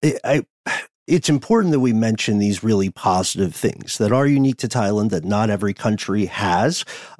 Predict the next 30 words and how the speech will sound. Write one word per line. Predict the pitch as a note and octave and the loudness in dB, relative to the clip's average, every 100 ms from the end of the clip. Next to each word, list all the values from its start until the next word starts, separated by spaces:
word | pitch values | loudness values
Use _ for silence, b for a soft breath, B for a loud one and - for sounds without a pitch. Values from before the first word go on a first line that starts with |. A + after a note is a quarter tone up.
| _ - | _ -2
Uh, | A2 G#2+ G2 - | 0 0 -2 -4
but | A#2+ A#2+ - B B B _ _ B B B _ | -2 -2 -4 B B B _ _ B B B _
the | B2 | -2
gambling | A2+ B2 C3+ D#3+ C3+ C3 | 0 2 4 2 2 0
laws | A2 A2 A2+ A2 | 2 2 2 0
themselves, | - G2 F#2+ - F#2 F#2+ C3 - | -2 -2 0 0 0 0 -2 -4
to | F#2+ | -2
get, | G#2+ - _ _ | -2 -2 _ _
to | - | -6
get | - G#2+ | -2 0
back | A2 A#2 | 0 0
to | - | -2
this, | G2 E2+ - | -4 -4 -6
this | - A2 | -6 -4
is | G#2+ | -4
a | |
setup. | G2 C3+ A2 - B B - | 0 0 0 -2 B B -8
The | |
gambling | F#2+ B2 D3 D3 A#2+ | 0 2 2 2 2
laws | G#2+ G#2+ G#2+ | 2 0 -2
themselves, | F2 F2 D3+ A#2+ F#2 | -6 0 0 0 -2
because | - E2 - C#3 C#3 A#2 | -8 -10 -4 0 2 0
gambling | B2 A#2+ A#2 G#2 F#2+ | 0 0 0 0 0
is | F#2+ | 0
so | - A2 | 0 0
heavily | G2+ G#2+ G2 G#2 | 0 -2 0 0
regulated, | F#2+ A#2 A2+ A2 G2 G2 F2 | 0 0 0 0 0 -4 -2
there | A#2+ | 0
are | B2 | 2
only | C3 C3 A#2 | 2 0 -2